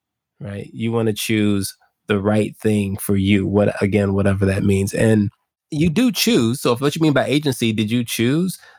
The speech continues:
Like, you went and you bought a car, sure. If that, if, and I think that's often what people mean by agency, you did that.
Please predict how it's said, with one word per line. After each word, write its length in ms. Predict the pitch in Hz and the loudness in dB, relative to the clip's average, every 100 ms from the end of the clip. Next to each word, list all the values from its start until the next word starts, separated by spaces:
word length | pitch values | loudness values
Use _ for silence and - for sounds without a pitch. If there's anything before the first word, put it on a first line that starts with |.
| - | -4
Like, 160 | 110 | 0
you 120 | 135 135 | 2 4
went 160 | 143 | 4
and 140 | 135 117 | 4 2
you 60 | |
bought 200 | 104 120 | 2 0
a 60 | 117 | 0
car, 380 | - 139 123 123 | -2 0 -2 -4
sure. 280 | - 139 104 | -2 0 0
If 120 | - | 0
that, 320 | 113 113 - | 0 0 -2
if, 160 | 113 110 _ - | -6 -8 _ -4
and 80 | 117 | -2
I 60 | |
think 260 | 113 127 110 | 0 0 0
that's 260 | 117 117 - | 2 0 0
often 300 | 113 113 110 | -2 -2 -4
what 60 | |
people 180 | - 104 | -6 -2
mean 100 | 107 | 0
by 80 | 104 | 0
agency, 280 | 104 104 104 | -2 -4 -4
you 60 | |
did 240 | 104 127 117 | 0 0 0
that. 260 | 101 107 | -6 -8